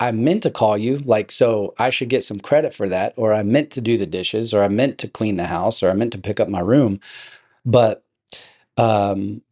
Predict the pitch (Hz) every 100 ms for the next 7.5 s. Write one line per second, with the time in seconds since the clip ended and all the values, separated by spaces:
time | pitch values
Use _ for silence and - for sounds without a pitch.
0 | _ 107 127 139 143 - 139 113 131 139
1 | 135 117 - 131 113 - 127 170 - -
2 | - 107 101 - - 113 101 - - 117
3 | 104 - 113 104 98 - - 110 117 104
4 | 110 151 196 - - - _ _ - 104
5 | 123 - 110 117 113 101 98 _ - _
6 | _ - - 113 107 117 175 - - -
7 | 131 135 113 104